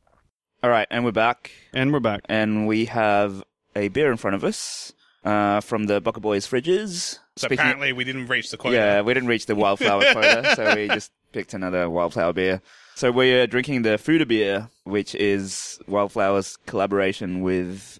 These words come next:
Speaker 1: uh, wine writer Mike Benny.
Speaker 3: Yeah.
Speaker 1: Um, so the idea behind this is, uh, it's been aged for seven months, um, on oak, on lees.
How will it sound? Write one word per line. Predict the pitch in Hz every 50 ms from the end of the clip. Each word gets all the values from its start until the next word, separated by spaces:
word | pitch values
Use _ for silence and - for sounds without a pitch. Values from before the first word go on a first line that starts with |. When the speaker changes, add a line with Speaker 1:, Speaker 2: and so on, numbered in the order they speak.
| - -
Speaker 1:
uh, | - 95 95 95 95 95 92
wine | 92 101 110 110 110 107
writer | 107 107 107 107 107 104 104
Mike | 107 107 110 113 117 123 - -
Benny. | - 185 - - 73 120 151 - - _ _
Speaker 3:
Yeah. | - 165 - - _ _ _ _ -
Speaker 1:
Um, | 117 123 120 120 117 117 120
so | - 143 123
the | 123 123 123 120
idea | 120 120 113 131 127 127 123
behind | 110 113 117 117 113 110 110 107
this | 110 - - - - - - - -
is, | 107 104 104 101 104 104 104 101 101 101 95 - - - - - -
uh, | 95 95 95 95 95 95 90
it's | - 92 -
been | 113 113 104 -
aged | 101 107 107 110 104 - -
for | -
seven | - - 127 110 104 110 113
months, | 131 139 156 160 - _ - - - - - - - - _ _ _ _ -
um, | 104 107 104 101 101 101 101 101 104 104 113 113 -
on | - 113 117
oak, | 143 175 214 - - - - - _ _ _
on | - 123 120 120 123
lees. | 139 160 185 202 220 233 208 180 180